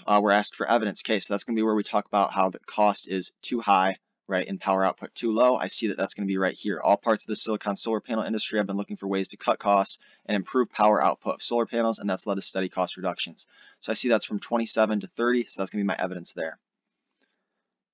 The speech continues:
Okay, so with evidence questions, always try to remember where that best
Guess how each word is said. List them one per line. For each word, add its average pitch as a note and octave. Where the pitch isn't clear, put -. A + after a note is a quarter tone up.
Okay, F#2+
so G#2+
with G#2
evidence A#2+
questions, A#2+
always G#2
try A2+
to G#2
remember G2
where G2
that F2+
best F#2